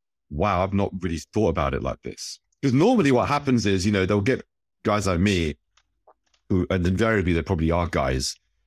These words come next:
and they'll go in there and they'll talk about, you know, E S G, you know, environment, social governments and metrics and blah, blah, blah,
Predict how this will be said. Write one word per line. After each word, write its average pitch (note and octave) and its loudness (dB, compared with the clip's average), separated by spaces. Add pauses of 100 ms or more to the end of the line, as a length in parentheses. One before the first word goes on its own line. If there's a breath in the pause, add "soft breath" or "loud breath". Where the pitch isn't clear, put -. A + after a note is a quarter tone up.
and F2+ -2
they'll G2 0
go G#2+ 0
in A2 2
there D#2 0 (300)
and G#2+ 0
they'll A2+ 2
talk A#2 -2
about, G2 0
you F#2+ 2
know, F#2 0
E A#2 4
S G#2+ -2
G, D#2+ 0 (400)
you - -8
know, F2 -2
environment, F2 0
social F2+ -4
governments D2+ -4
and E2 -4
metrics F#2 -2
and C#2+ -4 (600)
blah, F2+ 0
blah, F2+ 0
blah, D#2 0